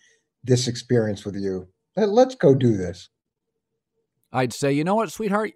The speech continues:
Speaker 2: Why don't you go first? Come back and tell me how it went."
Speaker 1: <laughs> Yeah. Can't wait to hear that conversation. <laughs>
Speaker 2: All right, Coach. Uh, great talking to you.
Speaker 1: This is fun. I like your hotel room. It
Speaker 2: Listen,
Speaker 1: looks nice.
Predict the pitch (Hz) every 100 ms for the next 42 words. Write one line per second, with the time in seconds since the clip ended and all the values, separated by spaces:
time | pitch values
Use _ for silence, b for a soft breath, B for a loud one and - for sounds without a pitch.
0 | - 131 131 196 220 202 214 185 190 151
1 | - 170 160 139 139 143 131 123 113 131
2 | - 131 123 - 151 - - - - 202
3 | 208 202 - 180 139 156 233 139 127 127
4 | 196 - 113 107 - 107 104 120 127 -
5 | _ - - 151 123 - - 175 185 -
6 | - _ _ - - 160 147 _ - -
7 | 269 262 202 135 151 139 - - _ _
8 | - 127 123 113 107 95 _ _ _ _
9 | _ _ 165 233 151 180 190 117 135 170
10 | 196 - 170 190 170 - _ _ _ _
11 | _ - 131 190 220 175 131 127 117 113
12 | 110 113 - 120 117 151 202